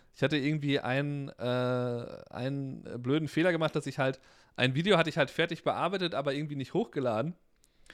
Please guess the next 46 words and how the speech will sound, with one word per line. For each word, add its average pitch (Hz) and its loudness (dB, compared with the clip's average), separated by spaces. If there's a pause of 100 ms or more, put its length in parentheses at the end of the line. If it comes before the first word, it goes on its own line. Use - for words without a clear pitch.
(360)
Und 127 -2
dann 135 2
hatte 160 2
ich - -10
dem 151 0
Brautpaar 135 2
gesagt, 156 -2
ja, 160 4
ja, 170 2
ich 123 -2
schicke - -6
euch 147 -2
das 139 -2
hier, 135 -2
in, 117 -10
ich - -16 (120)
werd 135 -8
das 143 -6
so 139 -6
in 131 -6
drei 127 -4
Wochen 160 -6
ungefähr 151 -8
fertig 170 -4
haben. 123 -2
Und - -14 (460)
dann 123 -14
schreibt 170 -8
sie 165 -14
mir 156 -4
nach 139 -4
sechs 151 -2
Wochen, 131 -4 (280)
wo 123 0
dann 135 2
das 127 -2
Video 160 6
ist. 117 -4 (420)
Ich - -14
so, - -6
hä, 123 -2
das 113 -10
ist - -8
doch 123 -4
längst 120 -6
fertig. 123 -2